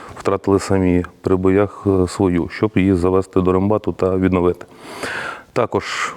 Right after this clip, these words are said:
е, боєприпаси, які ми повідбивали у ворога, ми теж їх забирали. На Херсонщині саме такими діями займалися. Після того, як зробили зачистку та витягнули всю техніку, ми були переведені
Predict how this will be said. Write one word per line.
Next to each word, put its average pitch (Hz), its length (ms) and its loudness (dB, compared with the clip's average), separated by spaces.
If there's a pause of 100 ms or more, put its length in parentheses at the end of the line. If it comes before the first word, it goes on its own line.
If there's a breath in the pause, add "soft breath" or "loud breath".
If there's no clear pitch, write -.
(120)
е, 95 560 2
боєприпаси, 101 600 0
які 104 180 2
ми 101 160 2
повідбивали 98 640 2
у 95 120 2
ворога, 98 340 2
ми 92 120 -2
теж - 340 -2
їх 92 140 2
забирали. 92 560 0
На 101 100 0
Херсонщині 104 640 0
саме 104 280 -2
такими 90 480 -2 (160)
діями 92 320 4
займалися. 87 500 0
Після - 240 -6
того, 98 220 2
як 95 160 2 (240)
зробили 92 440 2
зачистку 95 480 -2
та 90 180 -2 (400 loud breath)
витягнули 95 440 2
всю 95 220 0
техніку, 127 460 2
ми 104 180 2
були 104 400 4 (1200 loud breath)
переведені 139 800 2